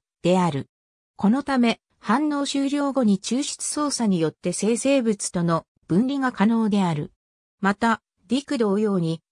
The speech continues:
アレルギー反応を起こしにくい。白色粉末として市販されており、入手は容易である。このため現在では、数あるアミド結合生成反応の中でも、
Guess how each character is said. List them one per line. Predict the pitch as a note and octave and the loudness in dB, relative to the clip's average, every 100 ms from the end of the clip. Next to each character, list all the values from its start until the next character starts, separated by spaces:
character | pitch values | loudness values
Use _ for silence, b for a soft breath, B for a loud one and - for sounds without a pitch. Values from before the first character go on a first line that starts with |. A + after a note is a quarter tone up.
| - | -6
ア | - E3+ | -2 0
レ | C4 | 0
ル | D4 | -2
ギ | C4+ C4+ | -2 -4
ー | B3+ | -2
反 | C#4+ D4 | -4 0
応 | A#3 F3+ D3+ | 2 2 2
を | C3+ | -2
起 | |
こ | - A3+ | -4 -4
し | A#3+ | 0
に | A3+ | -2
く | G#3+ F#3+ | 0 -2
い。 | C#3 E3 _ _ _ _ _ _ | -2 -8 _ _ _ _ _ _
白 | - G#3 - | -4 -4 -2
色 | C#4+ D4+ C#4 | -6 -4 -4
粉 | C#4+ D#4 D#4 | -4 -2 -2
末 | B3 - | -2 -4
と | A#3 | -4
し | G#3 | -4
て | - | -4
市 | F#3 F#3+ | -4 -2
販 | G#3 B3+ A#3+ | 0 0 0
さ | A#3+ | -2
れ | A3 | -2
て | G#3 G3+ | -2 0
お | F#3+ | 0
り、 | D3+ - b b | -2 -8 b b
入 | F3 A3 | 0 0
手 | C4 B3 | 0 0
は | A#3 | 2
容 | G#3+ F#3+ A#3 | 4 4 2
易 | G#3+ | 0
で | A#3+ | -2
あ | G#3 | -2
る。 | C#3 - _ _ _ _ _ - | -4 -10 _ _ _ _ _ -2
こ | G#3+ | 2
の | C#4+ | 2
た | D#4 D4 | 0 0
め | C#4+ | 0
現 | C4+ D4+ D4 | 0 -2 0
在 | A#3 G3 | 0 0
で | E3 | 0
は、 | D3+ D#3 _ _ _ | 0 -2 _ _ _
数 | D#4 E4+ C#4 | -4 0 0
あ | C4 | 2
る | B3+ G3 | 2 2
ア | G3+ | 2
ミ | G3+ | 2
ド | F#3+ | 0
結 | D#3+ F3 - C4+ | -2 -6 -4 -2
合 | C4+ C#4 | 0 0
生 | C#4 C#4 C4 | 0 -2 -2
成 | - C4+ | 0 -2
反 | C4 D4 C#4+ | 0 -2 0
応 | A#3+ G3+ | 2 2
の | F3+ | 2
中 | F3 G3+ G3 | 0 0 0
で | F3 | 0
も、 | D#3 | -2